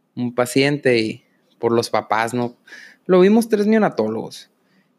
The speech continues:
y desde, y al final se aventó un speech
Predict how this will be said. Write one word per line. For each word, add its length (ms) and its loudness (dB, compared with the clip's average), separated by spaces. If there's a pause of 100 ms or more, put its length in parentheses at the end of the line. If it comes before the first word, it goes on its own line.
(140)
y 140 2
desde, 1080 0 (1120)
y 120 0
al 120 0
final 320 -2
se 120 0
aventó 280 -2
un 180 -2
speech 480 -6